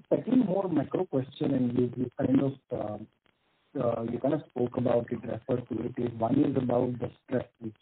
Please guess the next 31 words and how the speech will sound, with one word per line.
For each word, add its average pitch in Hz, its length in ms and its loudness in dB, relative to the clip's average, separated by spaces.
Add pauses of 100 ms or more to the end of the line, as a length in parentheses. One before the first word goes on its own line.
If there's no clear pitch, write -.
(160)
we, - 140 -8 (160)
we 107 200 0
usually 120 380 0
ask. - 160 -6 (580)
The 139 120 8
other 151 320 4
is 233 160 0
on 180 180 2
the 214 80 0 (160)
system 135 420 2
growth, - 400 2
right? - 240 -8
Because - 360 -2
eventually 139 800 2 (580)
PPOP 135 380 4
will 135 160 8
be 135 140 6
driven 127 360 2
by 120 320 0
system 123 380 -2
growth. 110 320 -4 (180)
So, 113 420 -2 (480)
uh, 113 320 -2
given 123 340 4
that 131 200 6
disbursements, 127 720 2 (100)
uh, 110 220 0 (120)
you 123 100 2
know, 120 80 4
while 117 280 2
are 123 100 2